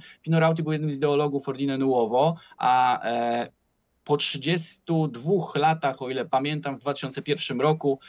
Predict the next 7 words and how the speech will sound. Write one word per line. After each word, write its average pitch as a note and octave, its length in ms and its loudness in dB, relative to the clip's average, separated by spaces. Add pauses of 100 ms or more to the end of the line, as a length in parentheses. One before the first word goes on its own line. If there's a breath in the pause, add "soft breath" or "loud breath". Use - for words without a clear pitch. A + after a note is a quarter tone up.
(220 soft breath)
e, B2 400 0
zamachowcy C3+ 920 0 (200)
z A#2 120 -4
Ordine C3+ 340 -2
Nuovo C3 600 2
zostali C#3+ 460 -2
skazani. D3 500 0